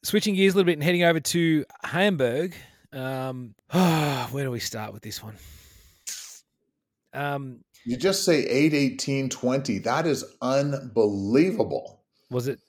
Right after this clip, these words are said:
Speaker 1: was it a verified course? Do we know?
Speaker 2: Well,
Speaker 1: Is it accurate?
Speaker 2: <laughs>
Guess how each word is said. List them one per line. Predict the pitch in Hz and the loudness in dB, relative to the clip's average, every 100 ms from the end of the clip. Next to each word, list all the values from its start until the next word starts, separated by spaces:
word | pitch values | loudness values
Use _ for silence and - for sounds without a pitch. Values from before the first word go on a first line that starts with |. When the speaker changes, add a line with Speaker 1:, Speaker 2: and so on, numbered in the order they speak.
| _ _ | _ _
Speaker 1:
was | 147 123 | -2 0
it | 127 | -2
a | 120 | -4
verified | 107 123 135 131 - 127 117 | -6 -4 0 0 0 -4 -4
course? | - 131 170 - - _ _ _ _ _ | -6 -6 -6 -8 -16 _ _ _ _ _
Do | - | -10
we | 107 | -8
know? | 107 117 | -6 2
Speaker 2:
Well, | 151 - - - | 4 4 2 -6
Speaker 1:
Is | 139 - | -6 -6
it | - - | -10 -10
accurate? | 120 - 156 - - - 539 - - | -10 -8 -10 -10 -8 -4 -2 -2 0
Speaker 2:
<laughs> | 370 370 403 - 381 392 - - - 180 165 | 0 4 2 4 0 0 -2 -4 -6 -8 -8